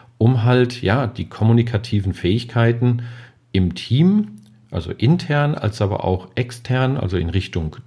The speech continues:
des Kunden oder der Dienstleister, einfach zu verbessern.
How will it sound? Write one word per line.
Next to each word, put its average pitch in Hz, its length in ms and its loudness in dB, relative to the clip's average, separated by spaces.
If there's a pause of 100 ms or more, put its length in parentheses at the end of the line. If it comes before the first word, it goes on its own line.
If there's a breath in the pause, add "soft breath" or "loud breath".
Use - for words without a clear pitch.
des - 320 -4
Kunden 151 560 4
oder 87 260 -4
der 76 220 -4
Dienstleister, 135 960 0 (360 loud breath)
einfach 110 360 -2
zu - 160 -6
verbessern. 80 600 -4